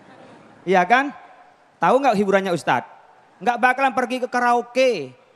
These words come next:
Nggak mungkin pergi kemana, umpamanya pesta-pesta di pantai, nggak mungkin. Senangnya ustadz paling pergi umroh.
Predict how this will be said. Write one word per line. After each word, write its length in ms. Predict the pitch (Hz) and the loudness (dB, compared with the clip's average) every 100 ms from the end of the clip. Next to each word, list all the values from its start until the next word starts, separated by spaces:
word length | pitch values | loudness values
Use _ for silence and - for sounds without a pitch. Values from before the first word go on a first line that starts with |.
| _ _ - - | _ _ -20 -16
Nggak 160 | 165 185 | -6 -4
mungkin 320 | 226 233 269 233 | -4 -6 -6 -4
pergi 320 | 247 226 254 | -4 -4 -6
kemana, 400 | 233 247 254 240 | -4 -2 0 0
umpamanya 400 | 233 226 226 247 | 0 -2 -2 -4
pesta-pesta 600 | 247 226 233 233 - 240 226 | -6 -4 -4 -4 -2 -2 -2
di 80 | |
pantai, 480 | 240 240 233 262 262 | -2 -2 0 -2 0
nggak 160 | 254 254 | -2 -2
mungkin. 320 | 285 226 240 | -6 -6 -10
Senangnya 400 | 233 277 277 269 262 | -10 -10 -8 -8 -8
ustadz 240 | 226 277 | -6 -6
paling 240 | 262 285 269 | -6 -8 -8
pergi 200 | 254 240 | -8 -6
umroh. 360 | 175 147 180 | -6 -4 -6